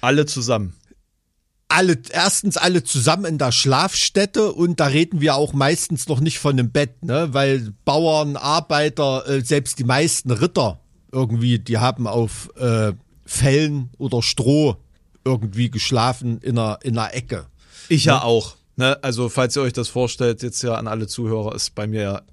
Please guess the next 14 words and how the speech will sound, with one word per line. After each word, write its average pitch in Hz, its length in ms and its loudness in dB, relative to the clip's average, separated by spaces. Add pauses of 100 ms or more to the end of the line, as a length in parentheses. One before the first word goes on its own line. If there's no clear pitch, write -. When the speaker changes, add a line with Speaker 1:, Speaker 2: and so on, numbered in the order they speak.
(180)
Speaker 1:
exakt 104 380 -8
genauso. 98 400 -10 (1160)
Speaker 2:
Wie? 101 340 -2 (480)
Bei 107 140 -2
deinem 104 140 -2
Speaker 1:
Na, 107 40 -2
ich 113 60 -2
Speaker 2:
Festival 123 500 0
oder 101 240 -2
was? 92 160 -6
Speaker 1:
Nee, 110 120 -4
ich 139 260 -2
als 123 240 -2
Ritter. 123 320 -6